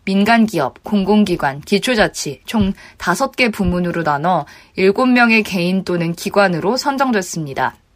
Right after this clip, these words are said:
인권 실천 부문은 한국장애인자립생활센터 협의회 최용기 회장, 사단법인 두루가 수상했고, 국회의정 부문에서는 더불어민주당 김성주 의원,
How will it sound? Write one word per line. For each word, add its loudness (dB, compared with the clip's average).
인권 6
실천 4
부문은 4
한국장애인자립생활센터 2
협의회 2
최용기 2
회장, -4
사단법인 4
두루가 2
수상했고, 0
국회의정 2
부문에서는 0
더불어민주당 0
김성주 2
의원, -6